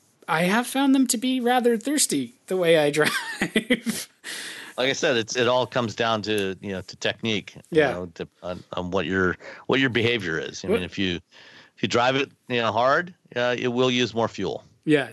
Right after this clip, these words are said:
Speaker 1: the, and the modern turbos are great. They have, uh, very, very flat torque curves. So basically, you get max torque at low R P M and it just stays there, uh, which is not something that used to be the case. You know, turbos used to have a lot of lag, and,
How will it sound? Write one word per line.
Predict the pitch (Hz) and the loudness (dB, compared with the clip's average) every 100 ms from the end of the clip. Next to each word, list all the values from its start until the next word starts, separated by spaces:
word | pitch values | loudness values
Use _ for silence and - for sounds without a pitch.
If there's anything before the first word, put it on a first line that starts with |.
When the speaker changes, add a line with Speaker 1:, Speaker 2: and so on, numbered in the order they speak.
| - | 0
Speaker 1:
the, | 220 | 2
and | 220 | 4
the | 208 | 6
modern | 196 208 254 208 | 6 6 6 4
turbos | 180 156 143 127 | 2 2 2 0
are | |
great. | 123 143 151 | 2 2 2
They | 135 | 0
have, | 135 131 120 - | 0 -2 -4 -4
uh, | 139 127 127 | 0 0 0
very, | 135 143 160 156 139 - _ | -2 2 4 4 0 -6 _
very | - 202 | 0 2
flat | 208 - 156 - | 2 0 -2 -2
torque | 143 135 | -8 -8
curves. | - 117 104 - _ - | -6 -8 -8 -14 _ -4
So | - 139 | 0 0
basically, | 135 160 151 165 | 2 2 2 0
you | 151 | 0
get | 156 147 | 0 0
max | 135 - | 0 0
torque | - 139 - | 0 0 -2
at | 127 | -4
low | 127 139 | 0 4
R | 143 | 4
P | 135 127 | 2 0
M | 131 135 | 0 0
and | 120 | -2
it | |
just | 139 135 - - - - | -2 -4 -4 -10 -20 -12
stays | - - 139 135 - | -4 0 2 2 0
there, | 113 107 - - - - - | -6 -14 -20 -20 -20 -12 -2
uh, | 135 123 123 | 0 0 -2
which | 135 143 | 0 0
is | 147 - - | 2 -2 -2
not | 160 160 156 - - | 0 2 0 -4 -4
something | 160 139 139 | -2 0 0
that | 127 123 | -2 -4
used | 139 - | -4 -2
to | 127 | 0
be | 127 123 113 | 2 2 0
the | - | -2
case. | 160 113 - - | -2 -2 -4 -4
You | 123 | -6
know, | 110 | -4
turbos | - 135 120 113 | -2 0 -2 -4
used | 120 | -4
to | 127 | -4
have | 117 | -6
a | 117 | -6
lot | 117 | -6
of | 113 | -2
lag, | 135 139 131 127 | 0 2 0 -2
and, | 117 113 | -4 -6